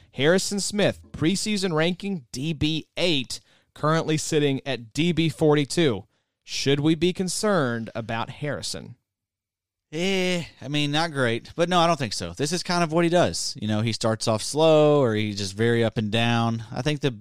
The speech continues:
Speaker 2: the big weeks will come. I, I'd expect him to have a better second half than the first.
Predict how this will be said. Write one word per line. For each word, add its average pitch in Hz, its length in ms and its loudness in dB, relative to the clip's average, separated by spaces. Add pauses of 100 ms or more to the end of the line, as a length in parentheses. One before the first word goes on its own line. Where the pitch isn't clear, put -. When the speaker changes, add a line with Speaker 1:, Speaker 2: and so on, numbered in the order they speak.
Speaker 2:
the 117 120 -2
big 110 240 -2
weeks 117 220 -2
will 110 80 -2
come. 104 320 -4
I, 104 120 -2
I'd 110 120 0
expect 113 460 -4
him 107 140 -6
to 107 280 -6
have 107 180 -2
a 104 80 -4
better 98 460 -4
second 98 380 -6
half 90 260 -8
than 90 120 -10
the 85 100 -10
first. - 480 -14